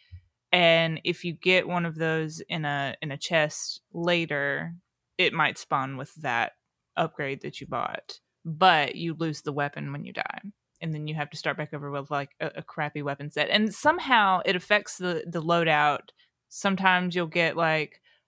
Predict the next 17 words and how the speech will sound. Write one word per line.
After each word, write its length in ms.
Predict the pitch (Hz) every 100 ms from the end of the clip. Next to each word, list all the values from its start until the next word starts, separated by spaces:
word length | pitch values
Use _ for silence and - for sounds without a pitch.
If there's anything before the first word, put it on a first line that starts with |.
| _ _ _
a 80 | 185
sword 520 | - 185 170 165 160
and 440 | 156 160 156 151 156
some 160 | -
daggers 460 | 156 151 147 139 147
that 160 | 156 -
you 80 |
can 140 | 151 147
throw. 340 | 147 139 139
Sometimes 460 | 147 160 156 147 147
you 100 | 151
get 440 | 151 147 147 135 - _ _ -
a 60 | 165
gun. 640 | 156 147 135 131 143 156 160 _
Sometimes 400 | - 147 151 147
you 80 | 147
get 220 | 135